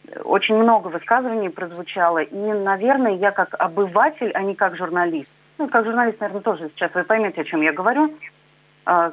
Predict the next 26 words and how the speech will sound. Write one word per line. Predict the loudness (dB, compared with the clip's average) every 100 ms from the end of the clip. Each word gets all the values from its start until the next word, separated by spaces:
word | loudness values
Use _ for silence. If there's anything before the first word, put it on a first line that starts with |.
| -2
когда | -4 0 4 6 6 4 -2 _ _ _ _ -8
чиновник | 0 2 2 0 -4
высказывается, | -8 0 2 2 -2 -2 -4 _ -8 -8 -10 _ _ _ _ _ _ _ 0
он, | 2 4 4
э, | 2 2 2 2 2
должен | 0 2 0
понимать, | 0 2 4 2
что | -2 -4
его | -2 0 0 2
слова | 2 4 6 6 4
могут | -2 -6 -6
быть | -8 -10 -8
растиражированы | -8 -10 -2 0 2 2 2 0 -2 0 0 -2 -4
каким-то | -10 -6 -6 -2
образом | -4 -2 -4 -2 -2 -4 -8 -16 -18 -18 -14 -6
и, | -4 -2 0
э, | 0 0 -2
интерпретированы. | -4 -2 -2 -2 -6 -4 -2 -2 -4 -6 -8 -14 -20 -20 -20 _
Поэтому | -8 -4 -4 -2
даже | 0 0
если | -4 -6 -4
Валентин | -2 -2 -4 -4
Павлов | 0 0 0 -4 -6 -6
замечательный | -4 -2 -4 -2 -4
преподаватель | -4 0 2 2 0 -4 -8
и | -6 -2 0 0